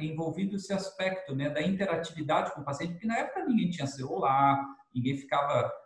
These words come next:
é, enfim, é, o paciente não acessava, né, de casa do, do, por um celular o prontuário do hospital, ou não conversava com o médico ou com o assistente social a partir de um computador de casa.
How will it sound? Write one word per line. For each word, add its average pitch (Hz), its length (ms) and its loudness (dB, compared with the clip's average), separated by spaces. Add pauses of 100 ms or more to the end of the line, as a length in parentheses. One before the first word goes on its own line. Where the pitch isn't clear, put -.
(100)
é, 117 600 -2
enfim, 123 520 0 (280)
é, - 120 -16
o 117 380 -18
paciente 135 400 -6
não 160 80 -2
acessava, 135 880 4
né, 123 180 2
de 123 200 0
casa 120 560 4
do, 117 160 -10
do, 117 420 -12 (160)
por 123 120 -2
um 127 120 6
celular 127 680 2
o - 40 -4
prontuário 131 880 2
do 123 100 -4
hospital, 123 1040 2
ou 120 200 0
não 127 360 2
conversava 127 600 -2
com 135 140 -8
o 123 100 0
médico 123 440 -4
ou 123 60 -10
com 127 80 -8
o 123 40 -4
assistente 127 440 -8
social 123 680 0
a 127 80 2
partir 127 280 -4
de 127 100 -4
um 127 60 0
computador 127 1000 -4
de 123 100 -10
casa. 123 680 0